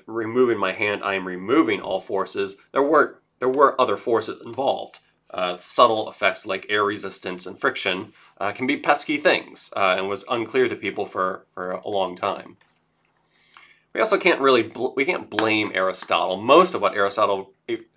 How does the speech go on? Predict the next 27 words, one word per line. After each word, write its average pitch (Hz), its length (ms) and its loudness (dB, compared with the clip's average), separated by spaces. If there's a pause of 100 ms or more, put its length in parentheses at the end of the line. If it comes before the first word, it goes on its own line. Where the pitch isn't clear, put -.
(140)
know, 101 180 -2
came 101 240 -4
up 123 140 4
with 92 240 -6 (100)
has 98 200 -6
turned 101 180 -2
out 87 100 -6
to - 60 -16
be 185 80 -12
wrong, 143 520 0 (500)
uh, 90 240 -4
but 98 100 -4
we 107 100 0
don't 123 160 0
call 117 200 2
him 98 60 -4
a 90 100 -6
dummy 92 540 0 (360)
because 113 280 0
he 185 120 0
was 139 160 2
doing 113 380 2
science, 110 720 -2
you 117 100 -4
know, 98 200 2
with 110 300 -2
a 107 200 2